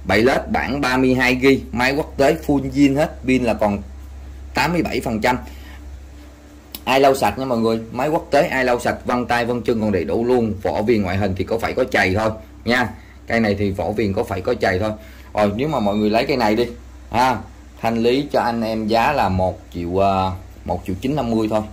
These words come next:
nha, bao rẻ nha. Bảy led bản ba mươi hai gi máy quốc tế full zin, pin còn tám mươi bảy phần trăm, một triệu chín năm mươi mọi người xài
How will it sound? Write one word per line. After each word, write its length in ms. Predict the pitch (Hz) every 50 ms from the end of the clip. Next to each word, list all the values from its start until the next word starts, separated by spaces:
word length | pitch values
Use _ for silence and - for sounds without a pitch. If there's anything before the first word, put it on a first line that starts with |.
| - - - -
nha, 240 | 95 110 117 113 104 92
bao 200 | 107 107 107 101
rẻ 200 | 95 - - 110
nha. 220 | 127 127 117 101 - - - - -
Bảy 180 | 82 92 101 110
led 180 | 120 139 160 - -
bản 180 | 98 101 117 120
ba 140 | 123 120
mươi 180 | 120 120 120 120
hai 200 | 117 120 120 113
gi 180 | 113 117 117 110
máy 300 | 110 113 113 120 127 139
quốc 240 | 143 156 156 - -
tế 220 | - 131 131 123 113 -
full 240 | 127 123 123 120 113
zin, 300 | 117 131 123 117 113 -
pin 220 | 123 120 113 113
còn 200 | 107 104 98 95
tám 260 | 95 110 107 120 139
mươi 100 | 151 131
bảy 180 | 104 - - 107
phần 160 | 117 107 101
trăm, 240 | - 120 117 117 113 - - - - - - - - -
một 360 | 98 104 107 110 110 107 - -
triệu 200 | - 95 95 95 95 98
chín 240 | - 135 135 170 175
năm 180 | 156 131 131
mươi 160 | 123 123 123 113
mọi 100 | 107 104
người 140 | 101 98
xài 280 | 92 92 107 95 92 90